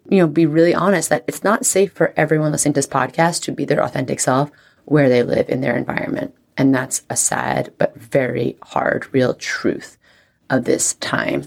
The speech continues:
So it's up to us to make the world a safer, more inclusive place. It starts with us.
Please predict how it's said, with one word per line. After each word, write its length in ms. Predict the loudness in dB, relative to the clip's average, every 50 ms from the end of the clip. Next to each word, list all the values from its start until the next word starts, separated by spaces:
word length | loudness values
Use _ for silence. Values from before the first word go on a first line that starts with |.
| -10
So 460 | -8 -4 0 0 2 0 0 -2 -6 -8 _ _ _ _ _ _ _ _ _ _ _ -8
it's 120 | -2 0
up 140 | 0 0 0
to 140 | 0 0 0
us 300 | 0 0 0 -2 -6 -4
to 100 | -2 0
make 160 | 0 2 2
the 100 | 0 0
world 260 | 0 0 0 0 0
a 40 | -2
safer, 400 | -2 0 0 0 0 0 0 0
more 180 | 2 2 0 0
inclusive 480 | -2 -2 -2 -2 0 0 -2 -4 -2
place. 380 | -2 -2 0 2 2 0 0 -4 -6
It 80 | -6
starts 360 | -4 -2 0 0 0 0 0 -2
with 120 | 0 2
us. 420 | 2 2 2 0 -2 -4 -6 -6